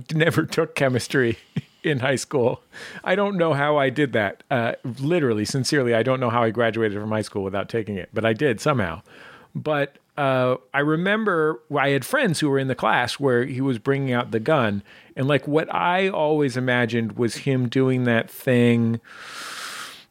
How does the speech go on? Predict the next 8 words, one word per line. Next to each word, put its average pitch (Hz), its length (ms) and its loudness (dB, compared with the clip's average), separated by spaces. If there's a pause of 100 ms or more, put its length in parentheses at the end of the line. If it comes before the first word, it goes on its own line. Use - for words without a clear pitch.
(320)
uh, 143 160 2
that 180 220 0
one 233 140 0
George 214 240 -2
Clooney 208 280 0
movie, 170 260 2
The 139 140 0
American, 123 800 0